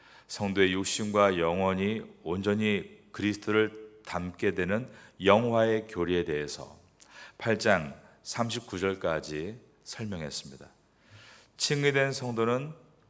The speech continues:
반드시 성화로 이어져야 되고, 성화된 성도는 반드시 영화에 이르게 된다. 바로 이것이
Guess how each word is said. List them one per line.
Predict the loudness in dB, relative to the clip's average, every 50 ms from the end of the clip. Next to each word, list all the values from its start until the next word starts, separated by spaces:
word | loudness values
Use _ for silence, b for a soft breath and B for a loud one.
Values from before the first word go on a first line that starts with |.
| _ _ _ _ _
반드시 | 0 0 2 2 2 0 2 0 0
성화로 | -2 -2 -4 -4 0 2 2 2 4 2 0
이어져야 | 0 -2 -2 -2 -2 -2 -6 -6 -6
되고, | -8 -10 -12 -12 -16 -18 -20 -20 _ _ _ _ b b b b b b b
성화된 | -10 -6 -2 0 0 0 0 0 4 4 4 6 4 4 2 -2 -8 -12 -20 -20 -20 _ -8 -6 -6 -4 -6 -8 -10 -8
성도는 | -8 -8 -8 -8 -8 -6 -4 -4 -4 -4 -6 -8 -14 -20 b b b b b b b _
반드시 | -8 -6 -4 -2 -2 -2 -2 -2 -4 -4 -4 -6 -10 -18 -20 _ -8 -2
영화에 | -2 0 0 0 0 0 0 0 -2 -6 -10 -16 -10
이르게 | -8 -4 -2 -2 0 -2 -4 -4 -6
된다. | -10 -10 -10 -6 -6 -6 -6 -6 -12 -20 -10 _
바로 | -2 0 2
이것이 | 4 4 4 4 4 0 -2 -2 -2 -6